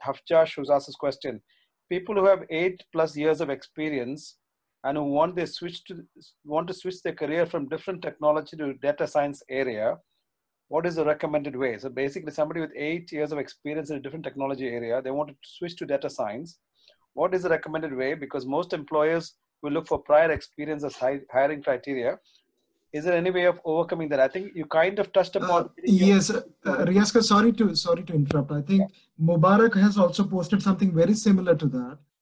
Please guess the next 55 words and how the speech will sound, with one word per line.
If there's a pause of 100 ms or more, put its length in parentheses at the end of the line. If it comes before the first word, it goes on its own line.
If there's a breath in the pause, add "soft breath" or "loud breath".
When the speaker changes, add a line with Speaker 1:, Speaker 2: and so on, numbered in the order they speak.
Speaker 1:
Yeah.
Speaker 2:
Uh, (340)
you
can
see
that
it
in
the
latest
Speaker 1:
Yeah,
yeah,
yeah,
I
Speaker 2:
chat.
Speaker 1:
can
see
that.
Yeah,
it
says,
yeah,
go
on, (100)
go
on,
uh, (320)
Rubasu,
that. (260 soft breath)
Speaker 2:
So
he
has
done
B
S
C
Maths,
uh,
nearly
twenty
years
ago, (140)
and
he
has
done
his
B (140)
E
in
I
T
three
years
back.